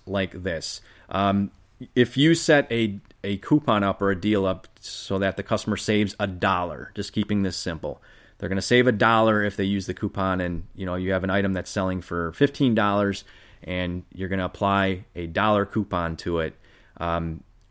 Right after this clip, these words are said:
all that Amazon's gonna charge you is the cost of that coupon, so that's one dollar plus sixty cents every time the coupon is used. So it's gonna cost you a dollar sixty in that example there. So you just, so if you're doing, um,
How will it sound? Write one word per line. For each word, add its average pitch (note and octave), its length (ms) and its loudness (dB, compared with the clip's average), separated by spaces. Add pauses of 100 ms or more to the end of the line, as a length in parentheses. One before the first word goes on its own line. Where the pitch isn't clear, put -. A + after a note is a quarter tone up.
(120)
all A2 280 6
that A2 300 2
Amazon's G#2 480 0
gonna F#2 160 -2
charge C#3+ 380 4
you G2+ 100 4
is G2 440 0
the G2 120 -6
cost G#2+ 380 0
of B2 60 2
that C3 160 2
coupon, G2 440 0
so G2 100 -8
that's F2 200 -4
one F#2+ 260 0
dollar F#2 420 0 (340)
plus C#3+ 640 2 (300)
sixty - 580 2
cents A2 420 2
every G#2 220 2
time G2 240 0
the F#2 60 -2
coupon G2+ 380 -2
is E2+ 160 -6
used. E2+ 320 -2
So G2+ 120 -2
it's F#2 120 -4
gonna F#2+ 140 -4
cost C3+ 380 2
you G2 140 0
a F#2+ 60 -4
dollar G2 440 0
sixty F2+ 500 -4
in F2+ 100 -4
that E2 160 -4
example E2 440 -6
there. B1 240 -12 (400)
So - 160 -4
you F#2+ 40 2
just, - 340 -4
so G#2 140 -2
if F#2 140 -2
you're F#2+ 80 2
doing, G2 260 4
um, F#2 320 2